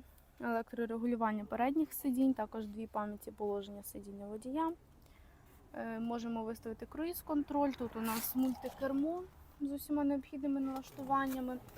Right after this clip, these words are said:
є голосове керування. Я вже завела авто. Так, тут у нас двохзонний клімат, працює дуже добре, мультимедіа,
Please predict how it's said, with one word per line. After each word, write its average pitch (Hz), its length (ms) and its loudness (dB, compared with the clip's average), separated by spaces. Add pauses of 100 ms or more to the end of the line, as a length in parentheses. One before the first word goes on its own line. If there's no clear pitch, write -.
(280)
є 247 140 2
голосове 233 680 2
керування. 302 680 4 (420)
Я 277 140 12
вже 262 160 2
завела 226 420 4
авто. 214 460 8 (720)
Так, 226 300 8
тут 349 220 4
у 247 40 -2
нас 202 320 -2 (100)
двохзонний 269 500 4
клімат, 311 400 2 (100)
працює 262 480 2
дуже 254 300 2
добре, 247 500 6
мультимедіа, 269 1040 4